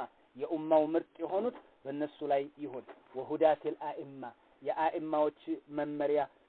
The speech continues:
የሆኑት ማለት ነው። ወሁዳትል አኢማ እነሱን እያየ እንደ ተራራ ማለት እኮ ነው። እንደ ጀበል ወደ ማዶ እንትና ስትሄድ በጎራው ወዳ በጎራው በላይ በኩል በጎራው በታች በኩል እንደምትለው ዑለማዎች በርቀት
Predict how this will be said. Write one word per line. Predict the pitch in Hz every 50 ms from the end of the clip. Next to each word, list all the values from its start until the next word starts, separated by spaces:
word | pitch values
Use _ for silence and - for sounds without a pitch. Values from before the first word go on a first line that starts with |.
| _ _ 160
የሆኑት | 160 147 131 135 135 139 131 - -
ማለት | 143 143 139 131 120 -
ነው። | - 117 107 - _ _ _ _ _ _ _ _ _ _ _ _ _ _ _ _ _ -
ወሁዳትል | 127 135 131 151 147 165 165 165 - 220 233 - _ -
አኢማ | 151 143 - 160 143 131 123 110 - - - - - -
እነሱን | 170 175 202 220 233 - - 277 262 214
እያየ | 190 180 175 160 156 131 131 120 -
እንደ | 147 160 170 185 180
ተራራ | - 202 185 190 196 190 190 180
ማለት | 170 156 139 135 -
እኮ | - _ - 120 113
ነው። | 113 - _ -
እንደ | 143 156 160 180
ጀበል | 175 - 175 170 147 120 104 - _ _ _ _ _ -
ወደ | 156 170 - 220 240 262 269 269
ማዶ | 262 247 220 175 147 127 - - _ _ _ _ -
እንትና | 143 175 170 196 202 202 208 208
ስትሄድ | 208 - 214 - - - 220 220 220 208 - - 131
በጎራው | 131 151 160 175 185 185 156 143 175 185 196 208 208 208 208 196 -
ወዳ | - 262 277 262 214 160 - - _
በጎራው | - 147 147 160 175 190 202 214 208 - -
በላይ | - 156 175 208 240 247
በኩል | 240 220 - - 147 123
በጎራው | 120 151 160 160 185 196 208 220 220 -
በታች | _ 185 180 208 214 208 -
በኩል | _ 202 185 - - 165
እንደምትለው | 160 170 170 185 185 196 190 - - 226 240 247 - - _ _ _ -
ዑለማዎች | 151 165 175 180 185 185 196 190 - -
በርቀት | 139 143 170 175 185 190 - 202 196